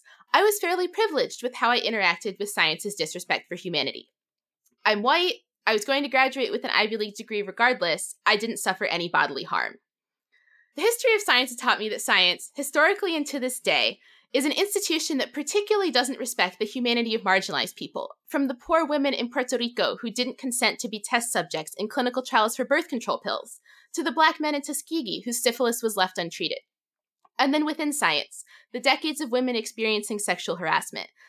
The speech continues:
the black and brown scientists excluded from science or whose contributions were erased. I wanted to know how cells worked,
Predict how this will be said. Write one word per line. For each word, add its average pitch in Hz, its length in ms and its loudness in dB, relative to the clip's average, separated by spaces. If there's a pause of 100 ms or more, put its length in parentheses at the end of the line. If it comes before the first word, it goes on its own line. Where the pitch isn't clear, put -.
(140)
the 240 60 0
black 269 280 4
and 269 100 -4
brown 254 240 4
scientists 196 640 -2
excluded 311 500 -2
from 190 140 -4
science 151 460 2
or 233 60 0
whose 240 120 -2
contributions 214 800 -2
were 165 100 0
erased. - 540 -4 (880)
I 269 80 6
wanted 392 300 4
to 415 80 0
know 349 100 2
how 285 120 -2
cells 240 380 0
worked, - 440 -12